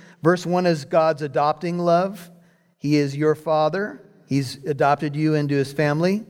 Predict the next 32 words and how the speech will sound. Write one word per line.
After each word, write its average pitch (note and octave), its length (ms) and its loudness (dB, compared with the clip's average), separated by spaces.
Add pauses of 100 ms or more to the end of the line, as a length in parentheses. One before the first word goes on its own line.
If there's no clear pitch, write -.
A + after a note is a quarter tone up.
(880)
God's E3 280 4
transforming F3 920 0
love. F3+ 320 2
We D#3 120 -2
are C3+ 420 -2
children E3+ 420 2
of C#3+ 120 -4
God, D#3 360 0
and C#3 120 -4
he's D3 200 -2
doing D#3+ 260 2
a C#3 80 0
work. E3+ 560 -2 (340)
And C3+ 120 -6
one E3 100 0
of F#3+ 80 0
the E3+ 60 2
works F3 240 0
he's D#3 200 -2
doing E3+ 500 0
is D#3 240 0
to E3+ 100 -4
make D#3 200 2
us D3+ 160 -2
more F3 360 0
into D#3 240 -2
his D3+ 240 0
image. D3+ 380 0
And C3+ 180 -2
one E3 160 0
of E3 60 -6
the D3+ 220 2